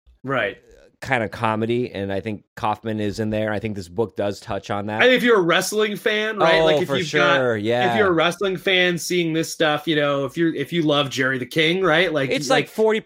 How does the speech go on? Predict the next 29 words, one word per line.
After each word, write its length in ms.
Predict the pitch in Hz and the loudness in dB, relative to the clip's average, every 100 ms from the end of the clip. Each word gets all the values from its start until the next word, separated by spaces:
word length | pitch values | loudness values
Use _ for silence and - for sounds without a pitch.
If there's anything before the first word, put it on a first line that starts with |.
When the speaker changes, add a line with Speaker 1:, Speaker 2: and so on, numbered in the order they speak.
| 185 | -2
Speaker 2:
it's 180 | 202 - | 0 0
like 160 | 214 | 0
fifty 200 | 170 139 | 0 -2
percent 320 | 156 160 165 110 | -2 -2 -2 0
wrestling, 400 | 127 - 95 90 | -2 -2 -4 -2
honestly, 460 | 107 110 - 92 | -2 -2 -4 -4
even 200 | 131 156 | -2 2
maybe 80 | 156 | 4
Speaker 1:
Yeah. 160 | 165 113 | 4 4
Speaker 2:
more 240 | 113 123 | 2 0
than 100 | 107 | 0
that. 280 | 98 90 - _ | -4 -4 -8 _
Yeah. 280 | 101 101 92 | -4 -2 0
Speaker 1:
Yeah. 280 | 147 123 101 - _ _ | 2 2 -2 -8 _ _
Oh, 100 | 202 | 4
and, 240 | 214 214 202 | 4 4 2
like, 320 | 220 190 - 151 | 2 2 -2 -2
Jerry 240 | 196 277 | 2 2
the 80 | 254 | 2
King 220 | 262 220 | 0 2
Lawler 300 | 214 233 196 | 2 4 2
still 840 | - - - - 233 226 233 226 - | 0 -6 -8 -2 2 4 4 2 0
announces 920 | 175 170 180 196 180 170 147 120 - | -2 0 0 0 -2 -2 -2 -4 -6
for 160 | - | -6
W 320 | 143 151 147 131 | -2 0 0 -2
W 300 | 123 117 104 | -2 -2 -4
E. 180 | 80 - | -6 -8
Speaker 2:
He's 160 | 180 | -8
great. 320 | - 139 180 | -2 -2 -2